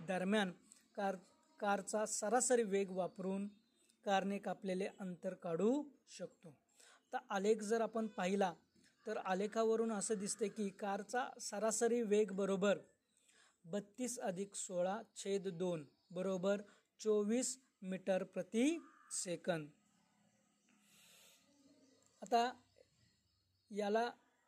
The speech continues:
दिलेल्या कालावधीने म्हणजेच दहा सेकंदांनी जर गुणले, तर त्या कारनं पार केलेलं अंतर आपणाला मिळेल.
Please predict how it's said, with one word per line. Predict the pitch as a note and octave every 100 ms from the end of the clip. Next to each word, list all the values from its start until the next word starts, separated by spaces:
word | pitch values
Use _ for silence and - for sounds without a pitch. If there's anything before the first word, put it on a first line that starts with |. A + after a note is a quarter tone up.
| _ _ -
दिलेल्या | E3 G#3+ A3+ A#3+ C4+
कालावधीने | C4 G#3+ G3+ G#3 G3 F#3+ F3+
म्हणजेच | E3+ F#3 G3 A3 A#3
दहा | F#3+ F3+ G#3
सेकंदांनी | - A3 A3 G#3 G#3 G#3
जर | F#3+ A3 A3 - - F#3
गुणले, | B3+ C4 C#4 B3 G3 E3 - _ - _ G#3
तर | G3+
त्या | A#3+ A3
कारनं | - G3+ F#3+ F#3+ G3+
पार | G3+ G#3+ A3+
केलेलं | A3 A3 G3 G3+
अंतर | G#3+ F3+ G3 F3+
आपणाला | - E3+ F3+ G#3+ C#4 - _
मिळेल. | F#3 F#3 E3